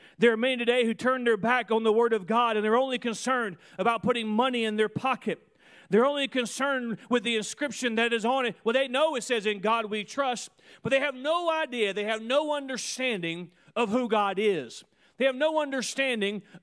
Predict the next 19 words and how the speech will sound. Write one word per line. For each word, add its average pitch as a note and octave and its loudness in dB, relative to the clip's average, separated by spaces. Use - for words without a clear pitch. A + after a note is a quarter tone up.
of A3 2
who B3 2
Jesus F#3+ -4
Christ F#3+ -4
is. D3+ -4
Like C3 -12
the C#3 -6
Roman E3+ -2
soldiers, D3 -8
they're D3+ -4
in D3 -6
the C3+ -10
presence D#3+ -10
of C3+ -16
Christ. - -16
But C3 -8
unaware C#3+ -4
of A#2 -10
redemption. A2+ -14